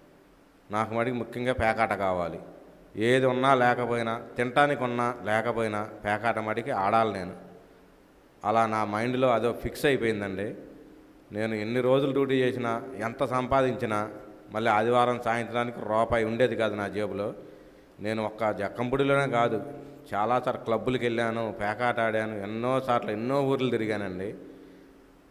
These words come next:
కానీ నా జీవితంలో, మా కుటుంబంలో కానీ, మాలో కానీ నెమ్మది, సమాధానం. నేను మందు తాగి నా భార్య వెళ్ళొద్దన్నా, నా భార్యను కూడా ఎన్నోసార్లు కొట్టాను, ఎన్నోసార్లు హింసించాను.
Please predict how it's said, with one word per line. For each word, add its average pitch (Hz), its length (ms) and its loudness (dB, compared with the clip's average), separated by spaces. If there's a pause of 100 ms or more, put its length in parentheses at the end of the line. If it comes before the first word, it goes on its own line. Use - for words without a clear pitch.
(380)
కానీ 120 460 0 (1160)
నా 107 260 -2
జీవితంలో, 120 560 -2
మా 107 160 -2
కుటుంబంలో 120 580 -2
కానీ, 110 280 -2
మాలో 110 400 0
కానీ 110 340 -4
నెమ్మది, 110 500 -2
సమాధానం. 110 460 -2
నేను 107 160 -4
మందు 110 200 -2
తాగి 123 320 2 (140)
నా 104 120 -2
భార్య 113 300 2
వెళ్ళొద్దన్నా, 120 640 0
నా 104 160 -6
భార్యను 110 320 -2
కూడా 120 140 -2
ఎన్నోసార్లు 123 520 0
కొట్టాను, 110 420 -2 (880)
ఎన్నోసార్లు 135 640 2
హింసించాను. 123 840 -2